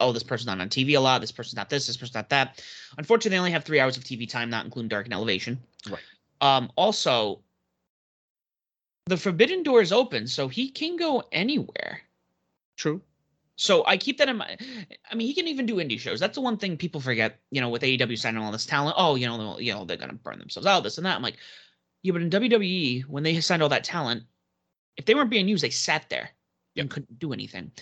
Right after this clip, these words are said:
Speaker 1: Whereas now it's like, "We don't have nothing for you for the next two months. Go do some indie shows, go to Japan, go to Mexico, go to the U K.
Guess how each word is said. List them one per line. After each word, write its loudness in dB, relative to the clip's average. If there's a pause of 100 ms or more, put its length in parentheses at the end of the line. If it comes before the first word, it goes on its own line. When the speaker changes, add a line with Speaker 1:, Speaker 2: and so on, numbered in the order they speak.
(240)
Speaker 1:
Whereas 4
now 2
it's 2
like, 2 (580)
"We 2
don't 6
have 2
nothing 2
for -2
you 0
for -6
the 4
next -2 (380)
two 2
months. 0 (400)
Go -6
do 0
some 0
indie 0
shows, 4
go -6
to -4
Japan, 6
go 0
to -4
Mexico, 2
go -2
to -4
the -6
U -2
K. 2